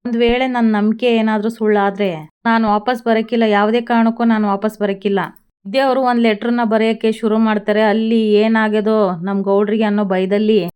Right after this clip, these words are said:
ನನಗೆ ಇಲ್ಲಿ ಇರಕ್ ಆಯ್ತಾ ಇಲ್ಲ. ಮೊದ್ಲು ನಾನು ನಮ್ ಗೌಡ್ರನ್ನ ನೋಡ್ಬೇಕು, ಅವ್ರ ಕೂಟೆ ಮಾತಾಡ್ಬೇಕು. ಅದಕ್ಕೆ ನಾನು ಅವ್ರನ್ನ ಹುಡ್ಕೊಂಡು ಹೋಗ್ತಾ ಇದ್ದೀನಿ. ನಾನೇನಾದ್ರೂ ವಾಪಸ್ ಬಂದ್ರೆ ಅದು ನಮ್ ಗೌಡ್ರ ಜೊತೆ ಮಾತ್ರನೇ.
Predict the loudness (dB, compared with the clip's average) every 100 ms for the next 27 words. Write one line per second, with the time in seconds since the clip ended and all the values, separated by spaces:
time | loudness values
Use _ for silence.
0 | _ -2 2 2 2 0 0 0 0 0
1 | -2 -2 0 0 0 -2 -4 -12 _ -4
2 | -2 -2 -2 -2 -2 0 0 2 2 0
3 | 0 0 0 2 2 0 0 -2 -2 -4
4 | -4 -8 -4 -2 0 -2 0 0 0 2
5 | 0 2 0 0 0 0 -4 -14 _ -8
6 | -6 -4 -4 -2 2 2 2 2 2 0
7 | -2 0 0 0 0 0 0 -2 -4 -10
8 | _ _ -4 -2 0 0 -2 0 0 2
9 | 2 2 -2 -2 0 2 2 2 2 2
10 | 2 2 2 0 -2 0 0 0 -2 -2
11 | -2 -2